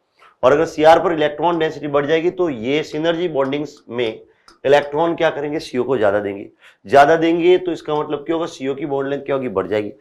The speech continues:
और सीओ की बॉन्ड लेंथ बढ़ेगी तो स्टिचिंग फ्रीक्वेंसी की वैल्यू क्या होगी? कम हो जाएगी। तो लिस्ट पूछा है तो आपका आंसर कौन सा आएगा? फोर्थ वाला आ जाएगा, ठीक है ना। अच्छा, एनएच, अ,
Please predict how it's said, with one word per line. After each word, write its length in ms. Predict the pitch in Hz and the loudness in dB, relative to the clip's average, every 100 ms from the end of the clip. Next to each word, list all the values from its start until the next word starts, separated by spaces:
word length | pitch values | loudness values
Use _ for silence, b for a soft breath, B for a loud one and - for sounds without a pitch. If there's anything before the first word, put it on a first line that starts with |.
| b b | b b
और 60 | 117 | -10
सीओ 260 | - 156 156 | -2 0 0
की 120 | 170 | 0
बॉन्ड 240 | 151 156 | -2 -2
लेंथ 120 | 156 | -2
बढ़ेगी 280 | 131 143 165 | -2 -2 -2
तो 100 | 160 | -8
स्टिचिंग 400 | 139 156 156 147 | -12 -12 -12 -12
फ्रीक्वेंसी 400 | 143 107 123 127 | -14 -12 -10 -12
की 100 | 127 | -8
वैल्यू 200 | 120 117 | -6 -6
क्या 120 | - | -4
होगी? 180 | 131 156 | -4 -4
कम 220 | 165 110 | -6 -6
हो 100 | 95 | -6
जाएगी। 180 | 85 87 | -10 -12
तो 60 | 98 | -6
लिस्ट 220 | 156 165 | -6 -6
पूछा 220 | 156 165 | -8 -4
है 60 | 160 - b b _ | -4 -6 b b _
तो 60 | 113 | -2
आपका 280 | 123 123 135 | -2 -2 -6
आंसर 180 | 143 | -4
कौन 220 | 151 131 139 | -8 -6 -6
सा 100 | 135 | -4
आएगा? 360 | 123 156 - B _ _ | -2 -4 -4 B _ _
फोर्थ 200 | 123 120 | -6 -4
वाला 180 | 120 151 | -2 -2
आ 280 | - - 98 | -2 -6 -6
जाएगा, 240 | 87 82 | -6 -10
ठीक 200 | - 135 | -6 -4
है 60 | 147 | -2
ना। 80 | - B B - | -4 B B -8
अच्छा, 160 | 113 131 | -2 -2
एनएच, 380 | - 151 180 | 0 2 2
अ, 160 | - - | 0 -8